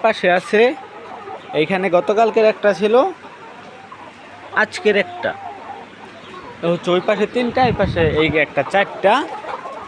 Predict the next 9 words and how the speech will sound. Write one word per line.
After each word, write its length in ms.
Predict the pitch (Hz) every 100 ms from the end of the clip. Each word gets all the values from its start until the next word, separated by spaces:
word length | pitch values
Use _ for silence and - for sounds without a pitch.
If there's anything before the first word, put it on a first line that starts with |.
| - - - - -
আর 160 | 135 135
নতুন 400 | 139 185 - 247 247 -
এই 140 | 214
পাশে 280 | 208 233 220
আরেকটা 360 | 185 180 202 220
মুরগি 260 | 208 196 190
ডিম 180 | 180 196
শুরু 220 | 214 202
করেছে, 360 | 196 202 190